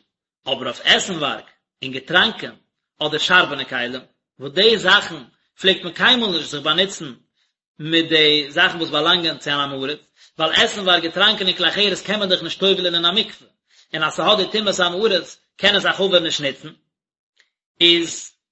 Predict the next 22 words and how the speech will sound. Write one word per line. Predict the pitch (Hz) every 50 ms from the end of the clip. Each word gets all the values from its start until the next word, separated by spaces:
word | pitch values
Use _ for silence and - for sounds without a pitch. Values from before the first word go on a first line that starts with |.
| _ _ _ _ -
איז | 180 175
דאך | 185 -
נאר | 185 220 240 262
נישט | 254 233 208 170 151
גאיע, | 175 185 202 220 220 190 185
די | 175 147 175
הלכה | 170 170 175 202 226 220 196 180
פון | 180 180 175 180
המאות | 180 185 196 202 190 190 196
אליין. | 196 196 208 208 185 147 113 - - - _ _ _ _ _ _ -
איז | 131 123 -
פון | 151 147 151 160
המאות | 175 202 233 226 - 226
אליין, | 226 254 320 302 262
האב | 247 208
איך | 233 202
געזאגט, | 196 208 208 233 226 226 - - _ _ _ _ _ -
אז | 180 175 185
אן | 185 185
עסן, | 180 208 240 226 - 208
ווייל | 185 190 185 180 170 175 170
געטראנקן, | 170 165 180 190 202 214 214 202 208 196 180 175 170